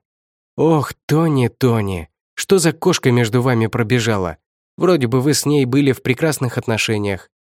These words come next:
Что-то случилось?» «Ну, у нас разные смены. И вообще много работы. Не знаю я, Фил.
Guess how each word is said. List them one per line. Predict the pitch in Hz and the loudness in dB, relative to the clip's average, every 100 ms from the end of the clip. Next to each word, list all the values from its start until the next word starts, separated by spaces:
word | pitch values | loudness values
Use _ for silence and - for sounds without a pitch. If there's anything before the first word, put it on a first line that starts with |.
| _ _ | _ _
Что-то | - - 123 113 | -10 -4 -2 -2
случилось?» | - 117 185 147 107 - _ _ _ _ _ | -2 0 0 0 -2 -4 _ _ _ _ _
«Ну, | - 98 101 104 104 | -6 -2 0 2 0
у | |
нас | 98 110 101 | 0 -2 0
разные | 110 101 95 92 | -2 -2 -2 -4
смены. | - 80 58 - - _ _ _ | -6 -8 -8 -14 -16 _ _ _
И | - 107 | -2 2
вообще | 156 - 170 | 2 2 0
много | 143 143 113 | 2 0 0
работы. | 104 95 90 - - - _ _ _ - | -2 -2 -6 -8 -12 -16 _ _ _ -4
Не | 107 113 | 0 0
знаю | 107 120 95 80 | 0 0 -2 -4
я, | 78 | -8
Фил. | - 82 - | -10 -12 -14